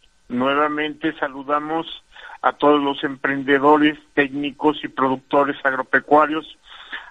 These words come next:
así como al público en general que domingo a domingo sintonizan su programa Negocios Agropecuarios de Radio seis veinte A M en la Ciudad de México y estados circunvecinos, donde llega la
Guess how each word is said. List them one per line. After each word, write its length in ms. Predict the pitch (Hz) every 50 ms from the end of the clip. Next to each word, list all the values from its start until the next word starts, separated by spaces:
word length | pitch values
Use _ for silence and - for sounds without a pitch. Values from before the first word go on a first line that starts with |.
| -
así 260 | - 139 139 - 196 -
como 240 | - 165 160 151
al 140 | 143 135 127
público 560 | _ - 175 185 180 185 190 - - 143 143
en 160 | 139 131 127 123
general 600 | - - 127 127 127 127 131 135 139 143 143 -
que 120 | - 143
domingo 540 | 127 117 123 123 131 131 135 139 135 139 139
a 80 | 139 135
domingo 580 | 135 147 156 156 151 151 151 135 147 147 147 - - - - - - _ _ - -
sintonizan 720 | 143 143 135 135 - 139 139 143 151 147 - 165 156 156
su 220 | - - 156 127
programa 680 | _ 131 120 120 117 123 131 139 139 143 143 147 - - _
Negocios 720 | - 151 139 131 127 113 131 165 165 165 185 165 156 -
Agropecuarios 1080 | 147 135 120 117 120 117 _ 123 117 - 135 143 143 143 135 139 139 143 143 135 135 - _ - - - _ _ _
de 140 | 123 120 117
Radio 380 | 104 107 120 120 117 120 123
seis 420 | 120 - - 127 123 123 120 113 107
veinte 520 | 113 123 123 120 113 _ - 123 123 - -
A 220 | - 131 120 123
M 400 | 123 123 123 127 123 123 123 120 - _ _ _ _ _ _ _
en 160 | 127 127 127
la 100 | 123 123
Ciudad 380 | 120 - - 127 117 131 135 139
de 80 | 135
México 680 | 131 131 135 143 147 143 147 - - - 165 165 170 165 -
y 160 | 151 143 135
estados 520 | 117 - - - 165 165 165 165 165 165 -
circunvecinos, 1120 | 147 127 - _ - 127 123 120 127 123 120 113 110 - - 165 156 143 139 147 143 - _ _ _ _ _ _ _
donde 300 | - 131 135 131 127 127
llega 280 | 120 131 156 160 160 156
la 140 | 143 131